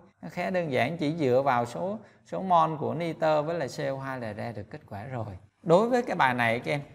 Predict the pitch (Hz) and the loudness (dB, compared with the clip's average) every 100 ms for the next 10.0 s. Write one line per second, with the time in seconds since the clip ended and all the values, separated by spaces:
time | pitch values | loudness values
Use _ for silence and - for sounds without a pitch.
0 | - - 131 127 120 117 220 - 135 120 | -20 -6 2 4 4 2 -2 -2 -2 0
1 | 120 120 123 120 117 113 117 107 120 185 | 2 2 4 2 0 -2 -2 0 0 -2
2 | 233 233 120 170 156 151 143 139 165 - | -2 -4 -4 -6 -6 -4 -2 -4 -6 -18
3 | _ 139 127 123 127 117 120 - 220 143 | _ -4 -2 4 4 4 2 -4 -6 -4
4 | 117 135 247 254 120 127 156 156 165 160 | -2 -2 -4 -6 -4 -2 -2 2 2 0
5 | - - - 117 123 269 - 165 147 - | -6 -20 -8 -4 0 -2 -2 -2 -2 -2
6 | 143 151 151 214 285 - - 175 151 156 | -2 0 0 2 0 -4 2 4 4 2
7 | 156 156 135 113 123 185 147 139 175 202 | -2 -4 -2 0 -2 -4 -8 -8 -10 -8
8 | 131 113 107 104 101 143 - 107 - - | -6 -4 -4 -2 -2 -4 -2 -2 -2 -14
9 | _ _ _ _ 226 233 147 160 180 | _ _ _ _ -2 2 4 4 4